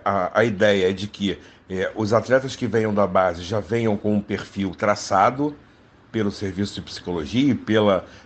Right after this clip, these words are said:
pela identidade do clube, né, da instituição. Então, a gente meio que trabalha em conjunto na sequência desse, desse desenvolvimento desses atletas.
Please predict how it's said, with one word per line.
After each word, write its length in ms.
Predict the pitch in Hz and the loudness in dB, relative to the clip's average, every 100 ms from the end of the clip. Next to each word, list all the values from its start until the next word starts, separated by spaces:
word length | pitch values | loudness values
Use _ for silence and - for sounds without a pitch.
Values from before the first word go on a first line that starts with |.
| - | -8
pela 240 | - 101 98 | 0 2 2
identidade 840 | 95 123 120 110 104 135 143 - | 0 -2 -2 0 2 4 2 -2
do 100 | 90 | -6
clube, 580 | - 95 95 110 156 147 - | -6 -4 -2 0 -2 -4 -8
né, 280 | 87 104 123 | -2 -2 0
da 140 | 98 | -2
instituição. 920 | 92 - 92 92 87 - 90 95 135 - - - - - - - 90 | -4 -8 -8 -8 -8 -6 -2 -2 -2 -8 -20 -20 -20 -20 -20 -14 -6
Então, 400 | 92 90 95 110 | -6 -2 0 2
a 40 | |
gente 260 | 113 120 123 | 0 -4 -2
meio 160 | 120 | -2
que 100 | 120 | 0
trabalha 440 | 151 143 117 113 139 | 2 4 6 4 2
em 80 | |
conjunto 720 | 147 160 165 120 113 131 156 160 - - - - | -2 -2 0 0 0 -2 -6 -8 -14 -20 -20 -10
na 160 | 110 123 | -2 0
sequência 600 | 156 143 113 120 123 147 | 0 -2 0 0 0 0
desse, 560 | 135 135 - 147 143 143 104 | 2 -2 0 0 0 -2 -8
desse 460 | 98 113 113 123 | -4 -4 -2 -6
desenvolvimento 640 | 120 127 143 151 135 120 120 | -6 -2 -2 0 0 -2 0
desses 320 | 143 147 151 | -4 -2 -2
atletas. 640 | 180 123 98 80 82 - | 0 2 2 2 -6 -14